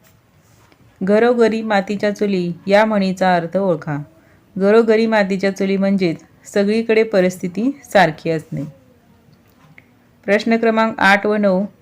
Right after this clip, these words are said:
खालील जाहिरात वाचून प्रश्न आठ व नऊची उत्तरे आपल्याला शोधायची आहेत. जाहिरात वाचून घ्या इथं.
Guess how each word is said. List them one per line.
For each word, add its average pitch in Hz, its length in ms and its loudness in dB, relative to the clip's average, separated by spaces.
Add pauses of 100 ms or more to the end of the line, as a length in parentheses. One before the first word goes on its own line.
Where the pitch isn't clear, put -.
(140)
खालील 220 340 2
जाहिरात 214 380 4
वाचून 202 460 0
प्रश्न 202 580 -4 (120)
आठ 208 300 0
व 202 120 0
नऊची 190 380 -2
उत्तरे 180 380 -2
आपल्याला 185 400 -2
शोधायची 165 440 -4
आहेत. 156 220 -8 (320)
जाहिरात 208 420 8
वाचून 202 320 2
घ्या 190 120 0
इथं. 185 280 -2